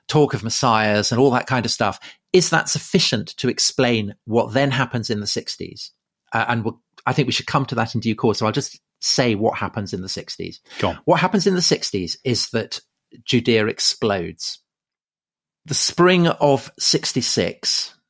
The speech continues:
Speaker 1: uh, there's been a procurator who's been sent out by Nero. This procurator has basically been sent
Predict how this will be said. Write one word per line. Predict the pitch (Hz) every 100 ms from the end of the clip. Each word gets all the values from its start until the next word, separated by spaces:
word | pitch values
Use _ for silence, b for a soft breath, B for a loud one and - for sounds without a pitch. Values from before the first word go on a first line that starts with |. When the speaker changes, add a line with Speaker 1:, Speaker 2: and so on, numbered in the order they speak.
| _ _ _ -
Speaker 1:
uh, | 85
there's | 123 120 123
been | 151 131
a |
procurator | - 180 - 143 113 110
who's | 113
been | 123
sent | 113 - 123 113
out | 113 104
by | 107 107
Nero. | 107 110 98 95 87 _ _ _ _ _ _ _ -
This | 170
procurator | - 185 - 127 104 - 104 107 _
has | - 120
basically | - 139 156 - -
been | 127 123
sent | - 98 - -